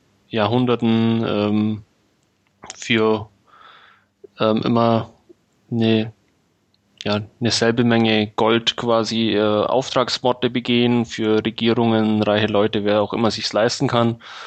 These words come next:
Und ja, die metzeln sich eben so durchs Jahrhundert und wir befinden uns eben jetzt aktuell in der Gegenwart und ja, da gibt's eben eine,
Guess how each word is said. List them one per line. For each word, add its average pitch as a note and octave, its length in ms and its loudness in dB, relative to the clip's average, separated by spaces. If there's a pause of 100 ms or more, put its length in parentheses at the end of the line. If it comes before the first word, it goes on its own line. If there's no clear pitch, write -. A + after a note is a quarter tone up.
(560)
Und A2+ 680 0
ja, G#2 240 0 (380)
die G#2+ 160 -2
metzeln A2 360 0
sich G#2 280 -4
eben G#2+ 460 0 (180)
so A#2 180 0
durchs G#2+ 280 0
Jahrhundert C#3+ 520 0
und A2 220 0
wir A2+ 120 2
befinden A2 380 0
uns G#2 220 0
eben G#2+ 240 -2
jetzt - 500 -4 (180)
aktuell G#2+ 520 0
in A2 200 -4
der G#2 300 2 (800)
Gegenwart C#3 640 0
und A2 720 -4
ja, G#2 300 0 (240)
da G2+ 240 0
gibt's - 340 -4
eben G#2+ 400 -2
eine, G#2 480 0